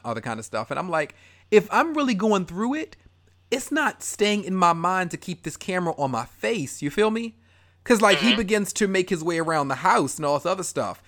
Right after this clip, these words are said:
Speaker 1: And you see him look away
Speaker 2: Mm-hmm.
Speaker 1: from the camera. And I'm like, this is for show. 'Cause I feel like if
Speaker 2: Mm-hmm.
Speaker 1: this is just you genuinely in your emotions right now, the last thing you're thinking of is multitasking, holding this camera up to my face so everyone can see it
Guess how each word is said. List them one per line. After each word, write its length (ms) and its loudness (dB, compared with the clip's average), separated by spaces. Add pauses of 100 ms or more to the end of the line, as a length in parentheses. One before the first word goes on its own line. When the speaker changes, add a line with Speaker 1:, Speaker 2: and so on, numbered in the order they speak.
(140)
Speaker 1:
And 100 -2
you 80 -2
see 120 -2
him 140 0
look 160 -2
away 140 2
Speaker 2:
Mm-hmm. 80 4
Speaker 1:
from 100 -4
the 80 -6
camera. 560 -6 (360)
And 120 4
I'm 160 0
like, 380 -4 (580)
this 240 2
is 200 -2
for 160 -2
show. 800 -2 (440)
'Cause 160 2
I 100 6
feel 180 2
like 240 4
if 80 10
Speaker 2:
Mm-hmm. 80 -4
Speaker 1:
this 240 -2
is 120 0
just 200 -2
you 420 0
genuinely 640 0
in 80 -4
your 160 4
emotions 480 0
right 220 -4
now, 240 -2
the 100 -4
last 460 -6
thing 240 -2
you're 240 0
thinking 420 -8
of 180 0
is 120 -8
multitasking, 800 -4 (240)
holding 340 4
this 120 -4
camera 320 -2
up 140 -2
to 60 -6
my 140 -2
face 240 -8
so 100 -4
everyone 300 -2
can 180 -10
see 380 -2
it 120 -4